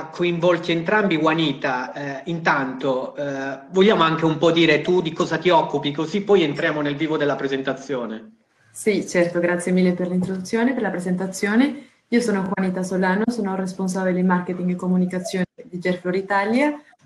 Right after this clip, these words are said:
Speaker 2: ho anche lavorato nel gruppo in Francia e come ci ha detto Luca, adesso stiamo facendo un focus sui pavimenti, su come i nostri pavimenti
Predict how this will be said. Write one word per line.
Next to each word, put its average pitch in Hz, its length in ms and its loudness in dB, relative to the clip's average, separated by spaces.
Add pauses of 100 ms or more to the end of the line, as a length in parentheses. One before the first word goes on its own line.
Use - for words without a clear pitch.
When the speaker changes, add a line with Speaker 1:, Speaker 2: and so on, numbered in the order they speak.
Speaker 2:
ho 208 80 0
anche 202 260 2
lavorato 190 460 2
nel 185 200 0
gruppo - 280 -4
in 180 100 4
Francia 185 680 2 (520)
e 262 200 6
come 202 440 4
ci 202 120 0
ha 196 60 4
detto 190 260 2
Luca, 220 340 4
adesso 202 320 2
stiamo 185 300 -2
facendo 190 380 -6
un 185 140 -6
focus 190 640 -8
sui - 360 0
pavimenti, 196 760 -2
su - 200 -10
come 196 220 -4
i - 20 0
nostri 185 240 -2
pavimenti 185 600 -4